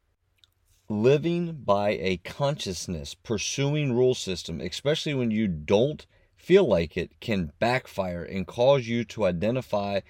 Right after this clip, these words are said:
with the opposite side and rebel against your own rules. You have to be clear in what you want to do.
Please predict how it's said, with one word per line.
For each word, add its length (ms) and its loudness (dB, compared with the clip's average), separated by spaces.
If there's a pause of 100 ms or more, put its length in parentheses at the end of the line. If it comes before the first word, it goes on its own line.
(260)
with 140 -2
the 100 -2
opposite 460 -2
side 420 -2
and 160 0
rebel 400 4
against 400 0
your 180 -2
own 280 2
rules. 440 -6 (800)
You 220 4
have 320 2
to 160 -2
be 300 2
clear 640 0
in 300 -2
what 200 2
you 220 0
want 260 0
to 120 -4
do. 320 0